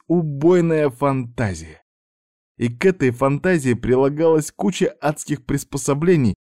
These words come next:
любовно купленных ей отцом, нянькой, блестяшкой, неважно кем. Главное, детеныш был вооружен и опасен.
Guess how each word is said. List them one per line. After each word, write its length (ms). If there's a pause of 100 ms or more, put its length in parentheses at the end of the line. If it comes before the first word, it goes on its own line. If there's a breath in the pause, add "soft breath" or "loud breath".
(140)
любовно 540
купленных 540
ей 220
отцом, 680
нянькой, 640
блестяшкой, 1040
неважно 600
кем. 260 (380)
Главное, 600
детеныш 500
был 300
вооружен 760
и 120
опасен. 720